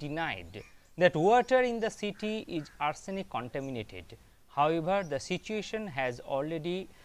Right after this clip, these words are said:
deteriorated because of the government inaction, and there is no scope for complacency anymore। The public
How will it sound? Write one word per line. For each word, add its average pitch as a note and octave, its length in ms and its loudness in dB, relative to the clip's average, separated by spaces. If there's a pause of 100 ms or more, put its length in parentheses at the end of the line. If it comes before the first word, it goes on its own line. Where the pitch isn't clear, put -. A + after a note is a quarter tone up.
(240)
deteriorated A3 680 2 (500)
because A#3 360 2
of G3+ 100 -2
the G3 160 0
government G#3 460 0 (180)
inaction, F#3 480 -6 (280)
and D#3 100 -4 (140)
there E3+ 260 0
is E3 80 -6 (220)
no A3 100 0 (160)
scope B3+ 400 8 (420)
for F#3+ 100 8 (200)
complacency A#3 680 -2 (460)
anymore। C3 460 2 (840)
The D#3+ 80 6 (120)
public F#3 320 6